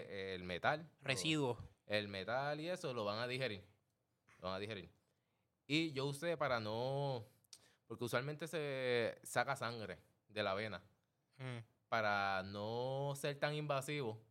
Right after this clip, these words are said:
Speaker 1: yo utilicé un, eh, un, como un, un proyecto que se ha hecho en otros lugares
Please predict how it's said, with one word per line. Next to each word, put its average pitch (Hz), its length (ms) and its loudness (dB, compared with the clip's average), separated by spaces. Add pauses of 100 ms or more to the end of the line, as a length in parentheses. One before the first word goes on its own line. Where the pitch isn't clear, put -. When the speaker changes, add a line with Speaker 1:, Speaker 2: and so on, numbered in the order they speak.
(460)
Speaker 1:
yo 101 280 6
utilicé 135 680 2
un, 127 840 -2 (760)
eh, 113 320 2
un, 139 1000 0
como 113 260 2
un, 120 280 -2 (180)
un 123 160 -12
proyecto 147 600 0
que 147 120 0
se 143 100 4
ha 139 140 4
hecho 143 420 -4
en 135 140 -4
otros 135 200 -4
lugares 143 380 0